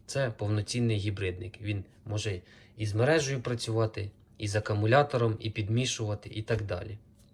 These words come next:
Звичайні off-grid, не гібридні, бувають високочастотні та низькочастотні. Не буду вдаватись в дрібниці, тому що тут можна прочитати цілу лекцію. Я і сам чітко не розумію різницю між ними.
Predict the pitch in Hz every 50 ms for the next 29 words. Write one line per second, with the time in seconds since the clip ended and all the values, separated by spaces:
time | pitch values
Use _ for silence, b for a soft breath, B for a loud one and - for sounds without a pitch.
0 | - _ - - - - 113 113 117 120 - 151 147 143 131 120 117 - 139 131
1 | 117 113 113 131 143 160 165 165 - - - - - - - - 117 123 127 123
2 | 113 107 117 113 107 117 113 107 98 101 98 95 95 - - B B B B B
3 | B B B B B - 113 123 123 123 117 104 98 98 98 101 151 156 - -
4 | - - 110 - 127 113 - - 113 104 104 101 95 - 113 113 123 123 104 -
5 | - 101 - - 95 - - - 98 95 - - 104 104 - - - - - -
6 | - - - - - B B B B B B B B B B B B B B -
7 | - 120 120 127 151 147 127 120 113 110 113 113 117 113 - 110 107 - 120 117
8 | 117 120 117 143 165 165 165 - 107 - 110 110 110 107 - 110 - 123 113 -
9 | 117 113 110 104 101 101 98 95 92 95 101 104 - - 113 110 - 110 - 123
10 | 110 - - 110 101 98 95 - - 123 117 113 110 104 101 90 - - - 98
11 | 98 101 - - B B B B B B B B B - - 107 120 120 110 104
12 | - 120 107 98 95 95 95 95 95 - - 131 110 - - 113 104 107 101 107
13 | 104 - 113 107 101 95 92 95 98 101 107 107 113 101 107 104 95 - - 101
14 | 95 98 95 95 98 92 90 92 101